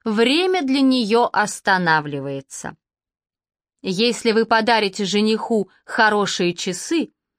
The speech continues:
он будет носить их очень долго. С этого дня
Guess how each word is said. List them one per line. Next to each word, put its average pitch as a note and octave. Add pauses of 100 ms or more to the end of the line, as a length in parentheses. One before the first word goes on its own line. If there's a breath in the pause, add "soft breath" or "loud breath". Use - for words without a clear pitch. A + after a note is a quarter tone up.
(280)
он A3
будет D4+
носить B3
их D#4+
очень C4
долго. E3 (580)
С -
этого G3+
дня F#3